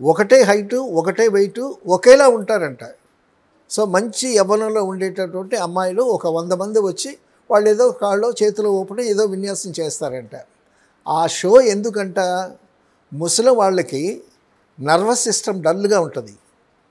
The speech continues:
So, ఈ షో చూస్తే వాళ్ళ health point of వ్యూలో nervous system నరాలు యాక్టివేట్ అవుతాయి అని అది ఆ show purpose.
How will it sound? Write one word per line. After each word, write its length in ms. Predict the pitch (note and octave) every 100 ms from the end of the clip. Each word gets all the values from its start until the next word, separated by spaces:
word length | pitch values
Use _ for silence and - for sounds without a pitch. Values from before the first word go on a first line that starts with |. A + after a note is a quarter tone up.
| _ _ _ _ _ _ _ -
So, 200 | A3+ A#3
ఈ 340 | F#3+ G#3 G3+
షో 300 | - G3 A#3+
చూస్తే 840 | B3+ A3 A#3 A3+ A3+ D#3+ D#3+ A3 - _ _ _ _ _ D#3+
వాళ్ళ 320 | F3+ G3+ G3+ F#3 E3+ D#3 D3+ - - - -
health 280 | F3+ A#3+ -
point 360 | B3 G#3+ G#3 G3+
of 120 | G3+
వ్యూలో 320 | F#3+ G#3 B3
nervous 360 | A#3+ F3+ G#3+ A#3
system 720 | A#3 G3 - G3+ G#3+ B3+ E3+
నరాలు 380 | F3 G#3+ A3+ A3
యాక్టివేట్ 540 | F3+ F3+ A3 G3+ G3
అవుతాయి 320 | E3+ E3+ F3
అని 260 | F3 A#3+ F#4 _ _ _ _
అది 340 | G3+ B3 C#4+ A#3
ఆ 80 | F#3
show 280 | - G#3+
purpose. 520 | A3 F3+ D3+ E3 -